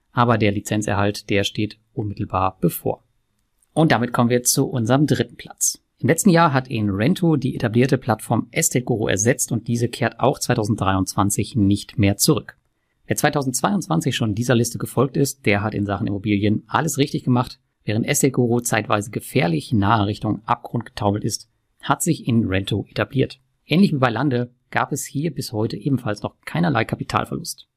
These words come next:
Und sogar noch viel besser, nicht einmal Verspätung konnte ich in meinem Portfolio verzeichnen. Inrento hat sich noch immer auf erstrangig besicherte Mietimmobilien mit oft vorab unterschriebenen Mietkontrakten oder Ausstiegsszenarien spezialisiert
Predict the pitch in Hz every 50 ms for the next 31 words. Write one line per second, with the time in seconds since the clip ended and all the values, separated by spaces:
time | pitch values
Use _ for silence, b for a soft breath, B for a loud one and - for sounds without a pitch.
0 | _ _ _ - 139 123 120 107 107 135 170 - - 110 98 110 104 - 123 127
1 | 131 - - 117 131 156 - 156 131 117 113 110 131 - - - - 135 165 165
2 | 139 117 110 104 - - 123 120 127 117 - - 104 98 95 101 101 98 - -
3 | 120 - - - 98 90 90 92 92 - - 151 139 - - - - - - -
4 | - _ _ _ _ _ _ _ _ - 123 117 127 185 - 208 196 131 143 156
5 | - - 160 160 147 - - 123 113 110 - - - 180 175 127 104 - - -
6 | 127 123 - - 143 143 - - - 139 143 143 135 135 - 110 120 123 131 117
7 | - 120 104 101 98 101 110 160 165 180 143 131 120 131 127 127 123 123 123 127
8 | 123 113 104 120 127 - - - - 117 - - - - - 117 - - 139 -
9 | 160 139 123 113 - - 120 113 107 107 104 101 98 101 127 160 - - - 127
10 | 117 - - 120 - - - 113 101 95 - - - 123 - - - 147 131 -
11 | - - 120 107 104 113 104 113 110 107 - - 110 - - 101 98 98 98 117
12 | 143 143 -